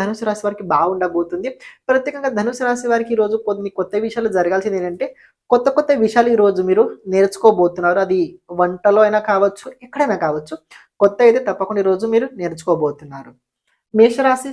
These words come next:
సింహరాశి, ధనుసు రాశి వారు ఈ రోజు విష్ణు సహస్రనామ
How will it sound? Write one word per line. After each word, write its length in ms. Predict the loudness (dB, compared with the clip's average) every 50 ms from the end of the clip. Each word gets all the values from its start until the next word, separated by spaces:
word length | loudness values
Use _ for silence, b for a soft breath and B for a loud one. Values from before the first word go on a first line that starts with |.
| -12 -8 -2
సింహరాశి, 560 | -2 0 0 2 4 4 4 4 2 -2 -8 -16 -12 -6 -4
ధనుసు 260 | -2 -2 -2 -2 0 0
రాశి 180 | 0 0 0 0
వారు 140 | 2 2 2 2
ఈ 20 | 2 0
రోజు 140 | 0 -2 -6 b b b b b b b b -4
విష్ణు 240 | -4 -4 -4 -4 -6 -4 -2
సహస్రనామ 600 | -2 0 0 0 0 0 0 2 2 0 0 -2